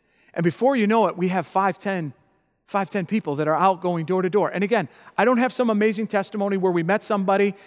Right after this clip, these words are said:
uh, like the Ethiopian eunuch, and they were waiting for us, and we studied Isaiah fifty-three with them, and then we went down to the river and baptized them.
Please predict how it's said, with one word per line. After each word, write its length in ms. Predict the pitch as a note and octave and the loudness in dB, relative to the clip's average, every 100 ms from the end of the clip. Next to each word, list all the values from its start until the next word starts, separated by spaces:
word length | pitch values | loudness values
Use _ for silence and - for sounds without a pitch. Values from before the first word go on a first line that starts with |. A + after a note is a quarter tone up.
| - - | -20 -2
uh, 420 | E3+ D#3 - F#3+ | 0 0 0 -2
like 180 | F#3+ F#3 | 2 0
the 180 | G3+ G3 | 0 -4
Ethiopian 520 | G3+ G#3 G3+ G#3+ G3 | -2 2 0 0 -2
eunuch, 280 | F#3+ G3+ G3+ | 0 0 0
and 120 | F#3+ | 0
they 80 | F3 | 0
were 60 | E3+ | 2
waiting 300 | G3+ G#3 F#3 | 2 0 0
for 220 | G3+ G3+ | 0 2
us, 160 | G#3 | 0
and 80 | F#3 | -2
we 80 | E3+ | -6
studied 320 | - G3+ G3 | 0 2 2
Isaiah 320 | F#3 F3 G3 | 2 2 0
fifty-three 460 | - G3+ G3+ G3 G3 | 0 -4 -4 -2 0
with 160 | F3+ F#3+ | 0 0
them, 160 | F#3 | -2
and 100 | F#3 | 0
then 100 | F3+ | 0
we 80 | F3+ | 0
went 160 | F3+ F3 | -2 0
down 160 | F3+ | 0
to 40 | F3 | 0
the 80 | F3 | 0
river 160 | F3+ | 0
and 80 | F3+ | 2
baptized 460 | A#3+ C4 G3 D#3+ | 2 2 0 -2
them. 100 | C#3 | -4